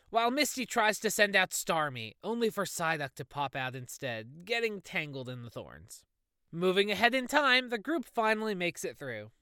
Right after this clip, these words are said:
They then emerge into a small, empty water basin and hear snoring a bit further up.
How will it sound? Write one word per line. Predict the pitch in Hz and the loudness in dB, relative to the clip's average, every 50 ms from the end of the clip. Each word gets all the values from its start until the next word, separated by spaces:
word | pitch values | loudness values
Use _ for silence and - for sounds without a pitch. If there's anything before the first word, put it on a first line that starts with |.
| _ _ _ _ _ | _ _ _ _ _
They | 185 208 | 2 2
then | 208 214 269 285 277 | 4 6 4 4 4
emerge | 262 233 202 196 202 208 208 208 170 | 0 -2 0 2 4 4 4 4 2
into | 190 185 165 - 156 151 | -2 -8 -8 -8 -8 -8
a | |
small, | 143 - - - 160 170 180 185 190 196 196 196 - - | -8 -6 -8 -6 -4 0 2 4 6 6 4 4 0 -6
empty | 160 160 156 - - 175 156 | -10 -10 -10 -8 -8 -8 -6
water | 139 127 131 131 127 123 123 | -6 -6 -4 -4 -4 -6 -8
basin | 107 - 117 107 107 104 - - 113 107 104 _ _ _ _ - | -8 -8 -8 -8 -8 -10 -12 -16 -16 -18 -18 _ _ _ _ -10
and | 185 208 | -8 -8
hear | 196 185 262 254 220 | -2 0 0 0 0
snoring | - - - - 196 220 214 208 180 147 139 135 | 0 -4 -4 -2 0 0 0 0 0 -2 -4 -6
a | 127 | -8
bit | 104 - 175 - - | -6 -6 -6 -6 -6
further | - 175 160 160 143 156 147 143 | -8 -8 -6 -6 -4 -4 -4 -4
up. | 135 123 110 - | -4 -6 -8 -10